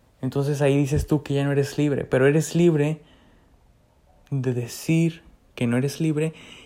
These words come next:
y que tienes pocas opciones cuando hay gente que se ha negado a seguir las reglas o las condiciones que las circunstancias ponen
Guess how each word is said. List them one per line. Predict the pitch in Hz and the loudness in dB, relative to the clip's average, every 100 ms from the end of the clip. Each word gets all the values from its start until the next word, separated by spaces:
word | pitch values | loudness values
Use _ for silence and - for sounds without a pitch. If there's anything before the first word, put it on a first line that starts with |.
| - | -8
y | 135 | -2
que | 131 | 0
tienes | 147 160 156 | 2 0 0
pocas | 170 170 175 | 0 2 2
opciones | 147 - 160 165 | 0 -2 -2 0
cuando | 165 151 143 | 0 2 4
hay | 143 | 2
gente | 165 170 185 | 2 0 0
que | 156 139 | 0 0
se | - 139 | 2 4
ha | |
negado | 160 175 147 151 175 180 214 - - - _ _ _ _ - | 4 2 6 6 6 4 2 -4 -20 -20 _ _ _ _ -6
a | 135 | -6
seguir | - 139 135 156 170 | -2 0 2 2 2
las | 160 143 131 - - | 2 0 -2 -6 0
reglas | 151 156 156 151 | 2 2 0 0
o | |
las | 139 127 | 0 0
condiciones | 143 131 123 143 151 | -2 -2 -2 -4 -4
que | - 131 | -4 -2
las | 123 - | -2 -2
circunstancias | 127 - 135 - 165 165 180 175 | -4 -2 -4 0 0 2 0 -2
ponen | - 139 135 139 156 | 0 0 2 -2 -6